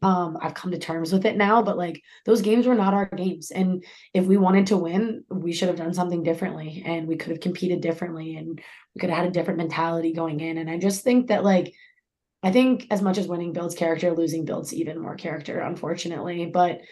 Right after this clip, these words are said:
um, no regrets in those moments, um, at all. Winning or losing with the girls,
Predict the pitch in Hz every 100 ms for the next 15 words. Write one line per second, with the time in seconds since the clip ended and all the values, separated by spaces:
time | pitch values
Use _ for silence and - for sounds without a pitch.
0 | - - 175 180 175 196 220 220 190 175
1 | 196 180 165 165 165 165 156 - - -
2 | 170 156 160 160 165 165 165 165 170 170
3 | - _ _ _ _ _ _ _ _ _
4 | _ _ _ _ _ _ _ _ - 202
5 | 208 214 196 185 175 180 175 170 165 165
6 | 165 165